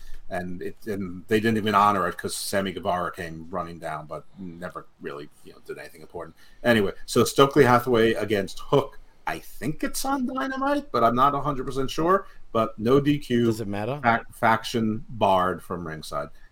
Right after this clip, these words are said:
Speaker 1: And the faction is the Firm, whatever that is. Does that include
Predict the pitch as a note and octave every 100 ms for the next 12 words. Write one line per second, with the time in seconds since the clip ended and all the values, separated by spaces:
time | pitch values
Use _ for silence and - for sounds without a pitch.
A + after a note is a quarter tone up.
0 | - - F2 - G2 - G#2+ G2 F2+ F2
1 | A2+ G#2 G#2 G2+ - - - G2 G2 F#2+
2 | F#2 F2+ B2+ B2 A2+ F#2+ F2 F#2 F#2 F2
3 | G2+ G2 F#2 F2